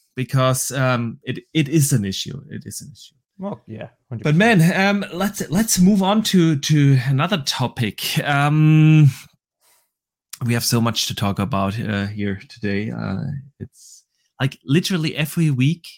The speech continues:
Speaker 1: I start on Monday. I, uh, starting to write down potential topics for Thursday.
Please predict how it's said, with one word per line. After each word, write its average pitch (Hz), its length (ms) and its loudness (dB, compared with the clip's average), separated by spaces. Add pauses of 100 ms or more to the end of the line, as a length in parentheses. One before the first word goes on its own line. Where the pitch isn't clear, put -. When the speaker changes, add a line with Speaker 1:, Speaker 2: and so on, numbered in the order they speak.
(180)
Speaker 1:
I 113 120 -4
start 127 280 -4
on 113 160 -2
Monday. 127 640 0
I, 117 100 -8
uh, - 340 -12 (300)
starting 107 420 -6
to - 140 -10
write 98 240 -6
down 107 460 -2 (140)
potential 120 440 -6
topics - 400 -6
for - 120 -8
Thursday. 131 880 -2